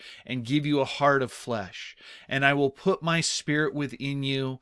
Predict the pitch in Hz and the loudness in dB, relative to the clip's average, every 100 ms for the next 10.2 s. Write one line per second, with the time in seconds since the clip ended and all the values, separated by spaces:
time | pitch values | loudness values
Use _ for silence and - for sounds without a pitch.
0 | - - - 123 120 - 151 147 147 151 | -16 -16 -6 -4 -6 2 6 6 4 -2
1 | 143 - 127 120 135 151 160 151 156 - | -4 -4 -2 2 2 0 -2 -2 -2 -2
2 | - 127 120 - 135 123 - 117 104 101 | -2 -2 -2 -4 -6 -6 -6 -8 -8 -12
3 | - 120 127 135 131 135 127 120 123 127 | -4 -4 -2 -6 -6 -2 -2 0 0 0
4 | 123 123 107 98 98 - - - - - | -2 -4 -4 -6 -6 -10 -14 -16 -20 -20
5 | - 110 - 117 107 101 110 127 180 196 | -12 -8 -2 -2 -2 -4 0 4 4 4
6 | 196 185 175 175 170 170 170 147 143 143 | 2 2 2 2 0 2 0 0 0 0
7 | 151 139 110 101 101 98 101 - - - | -2 -2 -2 -2 -4 -8 -10 -12 -14 -20
8 | - 113 113 113 127 104 120 151 160 160 | -10 -6 -4 -4 -2 -4 -4 -2 0 0
9 | 156 - 113 101 104 104 - - - - | 0 -6 -8 -6 -8 -8 -12 -20 -20 -10
10 | 107 | -8